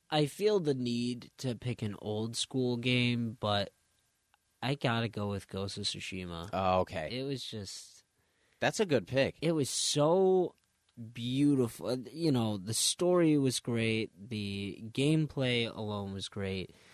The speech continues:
Speaker 1: And I don't know, maybe it's just, maybe it's this little grudge that I have against, uh, the Game Awards for not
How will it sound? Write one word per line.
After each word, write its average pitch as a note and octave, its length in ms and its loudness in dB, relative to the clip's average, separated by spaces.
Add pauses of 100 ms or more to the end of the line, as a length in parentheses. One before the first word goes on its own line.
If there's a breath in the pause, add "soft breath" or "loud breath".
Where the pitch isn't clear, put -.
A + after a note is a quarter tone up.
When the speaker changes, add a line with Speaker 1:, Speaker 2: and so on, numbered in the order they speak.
(260 loud breath)
Speaker 1:
And C3+ 300 4
I E3+ 120 2
don't C#3+ 180 0
know, G2 200 -4
maybe D3 520 0
it's D#3 240 -2
just, - 420 -4 (840 soft breath)
maybe F3 380 2
it's F#3+ 200 2
this D#3 300 -2
little C#3+ 680 2 (300)
grudge D3 720 0
that B2 180 0
I A2+ 200 0
have G2 580 -4 (260)
against, B2 760 -4
uh, A2 420 -2 (180)
the C3+ 200 -2
Game C#3+ 320 2
Awards A2 560 -2
for - 240 -4
not B2 380 0